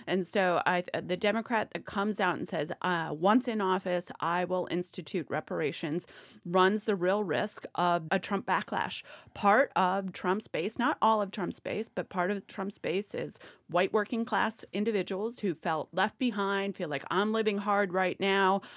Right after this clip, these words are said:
I'm not getting reparations." And you're like, "Well, your family didn't experience,"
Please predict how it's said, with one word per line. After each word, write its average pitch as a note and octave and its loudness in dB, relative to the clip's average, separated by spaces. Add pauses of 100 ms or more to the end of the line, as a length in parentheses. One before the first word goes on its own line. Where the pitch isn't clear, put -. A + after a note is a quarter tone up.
(140)
I'm G3 6
not G#3 4
getting E3+ 0
reparations." D3 -2
And G3+ -4
you're F3 -2
like, - -10
"Well, G3 -6
your G3 -4
family G3+ -6
didn't F#3+ -4
experience," F#3 -6